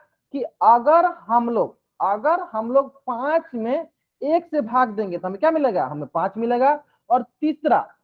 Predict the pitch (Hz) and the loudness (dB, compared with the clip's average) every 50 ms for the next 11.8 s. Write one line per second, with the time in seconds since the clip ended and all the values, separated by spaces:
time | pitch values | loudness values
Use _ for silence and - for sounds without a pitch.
0 | _ - 151 147 139 151 202 240 269 294 302 311 330 330 330 311 320 311 311 294 | _ -14 -14 -14 -10 -6 -4 -2 0 0 0 2 4 2 2 2 0 -2 -2 -4
1 | 302 285 285 302 302 _ - 262 254 - - 311 311 262 320 294 - 302 277 269 | -4 -4 -4 -4 -6 _ -10 -12 -10 -6 -4 -4 -2 -2 -2 -2 -2 -2 -2 -2
2 | 262 - 277 269 262 262 254 202 - 180 208 220 233 220 202 208 226 220 220 214 | -2 -2 0 0 0 -2 -6 -8 -4 0 2 4 4 2 0 -6 -6 -6 -6 -6
3 | 208 208 220 220 208 220 269 247 175 139 131 143 156 170 196 190 196 220 208 214 | -6 -4 -4 -4 -2 -2 -2 -2 -4 -6 -10 -6 -6 -4 -4 -2 0 0 0 -2
4 | 214 196 - 233 240 277 285 - - _ _ _ _ - 180 214 214 - - - | -4 -6 -2 0 0 2 2 0 -2 _ _ _ _ -2 -2 -2 -2 0 2 4
5 | 269 269 277 269 294 302 311 339 339 339 - _ _ - 214 233 220 - 269 262 | 4 4 4 4 4 4 4 4 2 -2 -10 _ _ -4 -4 -2 0 2 2 4
6 | 262 254 269 302 330 330 330 _ _ _ _ - 277 269 277 285 277 285 - 262 | 4 2 2 0 0 0 -2 _ _ _ _ -2 0 2 2 0 0 -2 -10 -12
7 | 262 - 330 349 339 - - 311 302 294 302 - 311 294 294 294 294 285 269 208 | -8 -6 -6 -6 -4 -2 -2 -2 -2 -2 -4 -2 -2 -2 0 0 -2 -2 -4 -6
8 | 175 165 190 220 247 254 262 254 302 320 330 320 _ - 330 285 214 202 226 220 | -8 -8 -8 -4 -2 -2 0 0 0 0 0 -2 _ -4 -4 -4 0 2 2 4
9 | 202 175 147 120 131 117 - _ _ _ _ _ _ - 220 220 214 196 226 269 | 2 2 -2 -8 -14 -16 -16 _ _ _ _ _ _ -2 -2 -2 -2 0 2 2
10 | 302 311 214 185 175 214 214 214 - 214 214 208 233 262 294 302 285 240 202 180 | 2 2 0 -4 -6 -6 -8 -8 -8 -6 -4 -4 -2 0 0 0 -2 -2 -4 -4
11 | 160 160 165 165 160 151 143 - 165 - 139 127 135 135 120 | -4 -4 -4 -4 -4 -4 -6 -6 -4 -4 -4 -4 -4 -6 -8